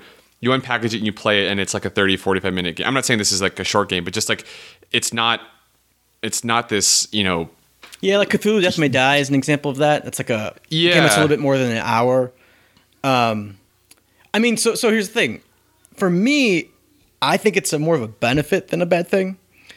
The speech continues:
Speaker 1: Okay.
Speaker 2: Um, because the problem with a lot of Kickstarter games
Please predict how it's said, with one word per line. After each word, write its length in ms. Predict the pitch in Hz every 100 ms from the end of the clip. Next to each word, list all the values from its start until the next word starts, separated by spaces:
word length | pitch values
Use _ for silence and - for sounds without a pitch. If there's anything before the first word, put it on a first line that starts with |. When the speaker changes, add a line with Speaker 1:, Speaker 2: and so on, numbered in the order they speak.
| - _ -
Speaker 1:
Okay. 180 | 117 147
Speaker 2:
Um, 340 | 147 120 98 - _ _ _ _ -
because 300 | 202 233 220
the 100 | 214
problem 420 | - 220 240 233
with 140 | 202
a 80 | -
lot 240 | 156 151
of 80 | 175
Kickstarter 480 | 175 147 - 139 120
games 480 | 123 113 110 110